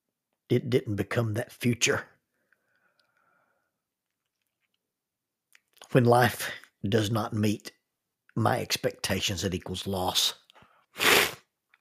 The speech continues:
And humans grieve all losses. I do not understand why people get cancer or die in car wrecks,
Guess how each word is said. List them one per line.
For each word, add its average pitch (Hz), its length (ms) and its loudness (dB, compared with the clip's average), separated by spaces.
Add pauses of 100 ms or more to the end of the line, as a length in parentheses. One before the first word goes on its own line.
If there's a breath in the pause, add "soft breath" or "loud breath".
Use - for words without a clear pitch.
(800)
And 110 140 0
humans 107 400 2
grieve 101 360 0
all 101 200 2
losses. 98 640 0 (4000)
I 120 80 8
do 117 180 10
not 110 200 8
understand 98 580 4
why 92 120 -6
people 95 300 -4
get 85 220 -10
cancer - 460 -6 (1600)
or 95 120 0
die 95 320 -2
in 92 120 -6
car 87 280 0
wrecks, - 520 -4